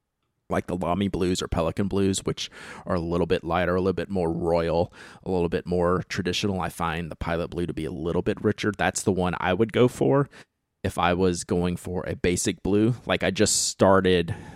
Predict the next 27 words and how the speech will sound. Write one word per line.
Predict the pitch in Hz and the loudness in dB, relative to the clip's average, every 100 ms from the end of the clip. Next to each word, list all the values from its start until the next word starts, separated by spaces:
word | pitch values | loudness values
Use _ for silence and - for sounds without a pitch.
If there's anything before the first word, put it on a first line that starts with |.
| - - | -14 -2
um, | 92 87 85 80 80 - _ _ _ _ - - | 2 4 2 0 -6 -10 _ _ _ _ -18 -8
using | - 101 92 95 | 2 2 2 0
that | 87 - | 0 0
Akerman | 90 - 85 78 82 | -2 -2 -2 -2 -2
Delft's | 82 82 - 107 | -2 -2 -2 -2
blue, | 110 120 143 143 - | 2 4 4 0 -4
and | 104 | -4
it's | - - | -2 -6
just | - 117 113 - - _ _ _ - | 0 0 0 -4 -14 _ _ _ -20
fine. | - 107 135 131 90 101 | 0 2 4 2 0 -2
Like, | 92 104 | -4 -2
it's | 104 - | -6 -6
just | - 113 - | -2 -2 -2
not | 90 95 98 - - | -4 2 2 0 -2
that | 87 85 _ | -2 -2 _
special. | - - - - - - - - - - - _ _ _ | -6 -4 -4 -6 -4 -4 -4 -8 -12 -18 -20 _ _ _
So | - - 95 92 95 98 - | 0 4 6 6 4 0 -4
that's | - - | 0 4
a | 233 139 - _ - | 6 6 2 _ -2
hard | 110 113 120 | 6 6 6
question. | 104 101 - 117 113 | 2 2 2 0 2
I | 85 | 2
know | 110 120 | 6 6
Waterman | 92 92 113 113 113 107 | 6 6 6 4 2 2
blue | 104 101 110 113 | 4 6 6 2
is | - | 0
still | - 98 92 | -2 0 0